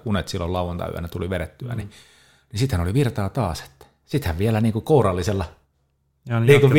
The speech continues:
Speaker 1: virkeimpiä, niin jatkettiin
Speaker 2: Mm.
Speaker 1: day kolmonen.
Speaker 2: Mm, no niin. Ihan mahtavaa.
Speaker 1: Mikä tota, se päivä päättyi siihen, mä silloin yritin saada silloista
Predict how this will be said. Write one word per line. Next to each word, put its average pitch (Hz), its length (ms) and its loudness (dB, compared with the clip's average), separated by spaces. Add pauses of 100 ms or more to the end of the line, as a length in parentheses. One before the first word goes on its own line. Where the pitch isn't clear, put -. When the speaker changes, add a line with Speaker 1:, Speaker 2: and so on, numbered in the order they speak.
Speaker 1:
virkeimpiä, 110 420 4
niin 110 120 6
jatkettiin 120 400 2
Speaker 2:
Mm. 127 40 4
Speaker 1:
day 135 140 6
kolmonen. 95 500 4 (400)
Speaker 2:
Mm, 135 340 2
no 131 120 0
niin. 131 140 0 (680)
Ihan 123 180 4
mahtavaa. 113 340 -2
Speaker 1:
Mikä 110 220 4
tota, 107 380 0
se 113 120 -2
päivä 117 300 0
päättyi 95 300 -4
siihen, 95 280 0
mä 87 100 -2
silloin 92 280 -4 (1500)
yritin 101 300 2
saada 101 260 0 (280)
silloista 101 480 -2